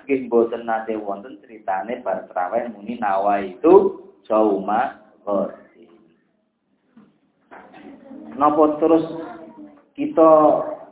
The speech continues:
ngucap nawaitu shauma ghadin dosa? Mboten dosa. Mboten dosa. Mboten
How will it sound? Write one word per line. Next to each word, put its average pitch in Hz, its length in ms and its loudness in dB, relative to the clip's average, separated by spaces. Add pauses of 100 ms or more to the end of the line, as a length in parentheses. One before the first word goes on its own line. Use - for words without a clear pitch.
(400)
ngucap 139 480 0
nawaitu 139 400 2
shauma 135 320 0
ghadin 127 320 -2
dosa? 127 480 -2
Mboten 156 500 2
dosa. 101 720 -8
Mboten - 0 -
dosa. - 0 - (1040)
Mboten 113 320 -2